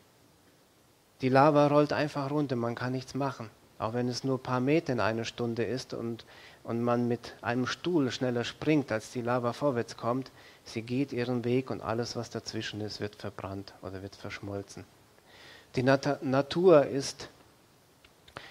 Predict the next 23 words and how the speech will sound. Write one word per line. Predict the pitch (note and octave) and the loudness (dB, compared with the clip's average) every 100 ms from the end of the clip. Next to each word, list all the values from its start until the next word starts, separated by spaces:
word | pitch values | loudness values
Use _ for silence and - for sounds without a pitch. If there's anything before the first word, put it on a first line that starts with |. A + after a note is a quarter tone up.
| - | -8
unbezähmbar, | C#3 C#3+ D3 - D3+ D#3 A#2+ G#2+ | 0 2 2 4 6 6 4 0
sie | - C3 | -2 -6
kriegt | - D3 | -6 -6
man | C3+ B2 | -2 -2
nicht | C3 B2+ | -2 -4
in | G#2+ | -8
den | A2 A2 | -8 -8
Griff. | B2+ - - - - - _ _ _ _ _ _ _ _ _ _ _ _ - - - - - - _ | -8 -8 -10 -20 -20 -20 _ _ _ _ _ _ _ _ _ _ _ _ -20 -20 -20 -20 -20 -20 _
Und | A2+ A#2 | -4 -2
Naturkatastrophe | A#2+ - D3 C#3+ C3+ C#3 B2+ C#3 C#3 - C3 | -2 2 0 2 -2 -2 -4 0 0 0 -2
und | B2+ B2 | 0 -2
Kriege | - E3 E3 D3+ | 0 0 2 -2
führen | - C#3+ C3 | -2 -2 -2
oft | C3 - | -4 -4
zu | - C3 | -4 -2
Hungersnöte, | B2 E3+ C#3 - G#2 A2 - A#2 | 0 0 0 0 -2 -4 -4 -4
wie | A#2+ | -4
wir | A#2+ A#2+ | -2 -4
es | - | -2
hier | B2+ B2+ | 0 0
in | B2 | 0
Vers | B2+ A#2 | -4 -6
sieben | - C#3 B2 G#2 | -4 -6 -6 -8